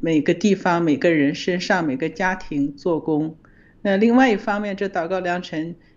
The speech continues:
也，也诉说了我们每个基督徒和主之间亲密的关系。嗯，就是那种，呃，父，父，父子父女之间的，就是爸爸跟孩子之间的那种亲密的关系。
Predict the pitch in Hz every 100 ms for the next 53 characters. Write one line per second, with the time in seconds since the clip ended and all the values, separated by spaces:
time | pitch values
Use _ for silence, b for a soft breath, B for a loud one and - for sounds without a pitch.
0 | b - 170 151 165 156 165 - 277 226
1 | - 196 185 156 151 160 180 139 151 -
2 | 180 180 180 - 160 160 185 185 - -
3 | 170 147 - 180 185 175 180 - 214 208
4 | 151 143 190 196 196 - 180 - - b
5 | b b _ 180 160 147 156 151 - -
6 | _ _ _ _ _ _ - - 185 185
7 | 190 185 165 156 143 147 - - - -
8 | 151 143 160 - - - 196 160 - -
9 | - 254 208 - - 254 208 160 - -
10 | 233 165 - 196 185 190 190 165 147 -
11 | 214 220 - 302 190 170 196 196 - 139
12 | 170 262 - 170 175 180 160 165 160 147
13 | 143 - 170 165 143 147 147 147 - 170
14 | 139